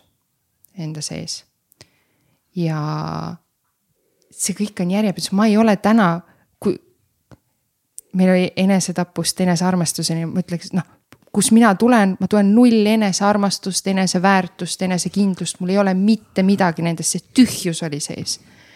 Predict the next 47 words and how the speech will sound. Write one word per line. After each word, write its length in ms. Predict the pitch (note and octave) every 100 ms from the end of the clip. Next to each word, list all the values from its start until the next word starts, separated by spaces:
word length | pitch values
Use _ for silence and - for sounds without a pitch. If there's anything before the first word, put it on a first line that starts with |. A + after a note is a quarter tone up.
| -
See 180 | - -
on 80 | G#3
aastaid 560 | A3 A3+ F3 - F3 F3
võtnud 540 | F#3+ - E3+ E3 E3 _ - -
aega, 460 | G#3+ G3 E3+ E3+ E3+
et 60 | E3
täna 300 | G3 F#3+ F3
ennast 300 | F3 D#3 -
üles 180 | G3+ E3 -
töötada, 300 | E3+ E3+ E3
et 60 | -
ma 120 | E3 E3 - _
saan 240 | - F#3 F3+
öelda, 220 | G3 F3
et 60 | -
ma 80 | F#3+ B3+
armastan 420 | A#3+ - - G#3
ennast, 460 | G#3 G#3 G3+ - -
ma 60 | F#3+
olen 160 | E3+ F3+
endiselt 380 | F#3+ F3 E3 -
protsessis. 800 | E3+ - - C4 - F3+ - - - - -
Enesearmastus 560 | G#3 F#3+ G3+ F#3+ - D#3+
ei 100 | E3+
tähenda 240 | F#3 F3+ E3
see, 160 | G3+
et 80 | - - -
kui 140 | - F3+
ma 80 | E3+
olen 80 | B3
kuskile 380 | A#3 - F#3+
jõudnud, 240 | A3+ E3+ -
siis 300 | - B3 -
ma 80 | F#3+
ennast 240 | F3+ - F3+
armastan. 380 | F3 F3 F3+ E3+
See, 220 | G#3 G3+
kui 160 | F3+
sa 140 | - G3
hakkad 260 | - F3 - - - -
tegema 340 | - B3 G#3+ A#3
asju, 280 | - G#3+ F3+
mis 160 | E3+ -
on 180 | E3+ E3+ - _ -
nii 320 | A3 A#3 A#3+ A3+
freaking 440 | - A3 G3 G3+
ebameeldivad 720 | G#3 G3 B3+ G3 D#3+ - -